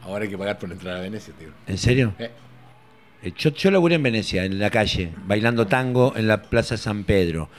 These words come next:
Speaker 2: Y levanté con Paula, con mi mujer, doscientos euros en dos horas y me fui a comer a un restaurante de la concha de su madre, ahí al lado del agüita Pin, Tun Tun, eh, y comimos, y nos vieron vestidos así, peinado para atrás y todo.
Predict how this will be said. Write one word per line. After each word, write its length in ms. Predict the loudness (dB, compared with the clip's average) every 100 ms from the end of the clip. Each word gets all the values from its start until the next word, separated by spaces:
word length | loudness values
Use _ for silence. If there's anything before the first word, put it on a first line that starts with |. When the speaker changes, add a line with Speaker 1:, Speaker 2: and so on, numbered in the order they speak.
| -20 -20 -20 -2
Speaker 2:
Y 360 | 4 6 4 0 -2
levanté 580 | 2 2 2 4 4 2
con 480 | -2 -2 -2 -4 0
Paula, 400 | 2 4 2 0
con 200 | -2 -4
mi 100 | -2
mujer, 440 | -2 0 2 2 -4 -16 -20 -20 -4
doscientos 760 | -2 0 0 0 0 0 2 4
euros 400 | 4 6 4 2
en 340 | -2 -2 -2 2
dos 280 | 2 2 0
horas 320 | 0 -2 -2 -10 -20 -10
y 80 | -4
me 100 | -2
fui 120 | 0
a 20 | -2
comer 420 | 0 2 2 0
a 40 | -4
un 100 | -2
restaurante 520 | -4 -2 -2 0 -2
de 60 |
la 60 | -4
concha 340 | -2 -2 -2
de 40 | -6
su 120 | -4
madre, 380 | -4 -6 -8 -10 -14 -20 -12
ahí 260 | -2 2 2
al 160 | 2
lado 240 | 2 2 2
del 220 | -2 -2
agüita 540 | -2 -2 -4 -2 -4
Pin, 300 | -4 -6 -6
Tun 240 | -6 -6 -4
Tun, 360 | -4 -2 -4 -10 -20 -20 -20 -6
eh, 480 | 0 2 2 2 0
y 100 | -4
comimos, 840 | -2 0 4 4 4 4 4 0
y 640 | -6 -6 -6 -2 0 0 2
nos 140 | 2
vieron 280 | 2 4 4
vestidos 400 | 2 2 4 4
así, 560 | 4 0 2 2 2 0
peinado 340 | -2 2 2
para 120 | 2 2
atrás 380 | 2 2 2
y 40 | 2
todo. 580 | 4 4 6 4 2